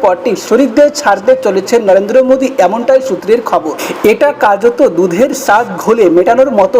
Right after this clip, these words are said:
হলেও আপাতত শরিকদের তাতে সন্তুষ্ট থাকতে হচ্ছে। ডেপুটি স্পিকারের ক্ষেত্রে যে নামটি উঠে আসছে, তিনি হলেন টিডিপি সাংসদ হরিশ বালাযোগী। তিনি হলেন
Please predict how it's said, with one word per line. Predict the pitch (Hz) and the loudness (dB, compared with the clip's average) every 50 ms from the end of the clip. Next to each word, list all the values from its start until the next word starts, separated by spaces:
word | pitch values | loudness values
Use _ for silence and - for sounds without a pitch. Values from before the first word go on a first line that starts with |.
| - - | 0 0
হলেও | 180 202 247 - - - - - - - - - - 170 | 0 0 0 0 -2 -6 -12 -16 -16 -18 -14 -4 0 0
আপাতত | 170 - 254 262 339 320 349 330 - - | 2 2 0 -2 0 -2 -2 -2 0 0
শরিকদের | 233 214 202 226 196 202 226 254 254 - | 0 0 0 -2 -2 2 2 2 4 4
তাতে | 202 175 175 226 220 202 - - | 0 0 0 0 0 0 0 0
সন্তুষ্ট | 175 175 175 - 240 - - - - 185 - - | 0 0 0 0 0 -2 0 0 -2 -2 0 -2
থাকতে | 175 170 - - 220 208 165 | -6 -8 -4 -4 -4 -2 -2
হচ্ছে। | 196 - - - - 185 151 - - - - - - - - 165 | -2 -4 -6 -6 -4 -4 -4 -4 -6 -12 -16 -18 -18 -10 -2 0
ডেপুটি | 202 - 254 320 359 339 - 254 220 | 0 2 2 2 2 2 0 0 -2
স্পিকারের | - - 262 240 - 254 254 277 285 - | -2 -2 -2 0 0 0 0 0 -2 -2
ক্ষেত্রে | - 226 208 - 269 254 | -4 -4 0 0 2 2
যে | 294 277 214 190 | 2 2 2 2
নামটি | 185 196 196 190 269 262 - - | 0 0 0 0 -2 -2 -2 -2
উঠে | 180 - 247 247 247 | 0 0 2 2 2
আসছে, | 247 - - 302 277 - - | 0 0 0 0 0 0 0
তিনি | 208 254 262 - | -2 -2 0 0
হলেন | 269 254 - 302 277 269 - - - - - - - - | 0 0 0 0 -2 -4 -8 -14 -16 -18 -18 -20 -12 -4
টিডিপি | - 247 254 302 311 330 320 311 - - | -2 2 2 2 4 4 4 2 2 2
সাংসদ | - 214 302 - 247 254 - - - | -2 -2 0 0 2 2 2 0 0
হরিশ | 165 196 240 302 302 - - - 302 - - - 160 151 | 0 2 2 2 2 0 -2 -6 -14 -14 -14 -10 -6 -2
বালাযোগী। | 170 185 220 254 175 165 165 160 180 156 - - - - - - - - - | 0 2 2 0 0 -2 -4 -4 -4 -6 -8 -12 -16 -20 -20 -20 -16 -4 0
তিনি | 262 262 285 320 - - | 2 4 4 4 2 2
হলেন | 214 202 247 262 | 2 2 2 2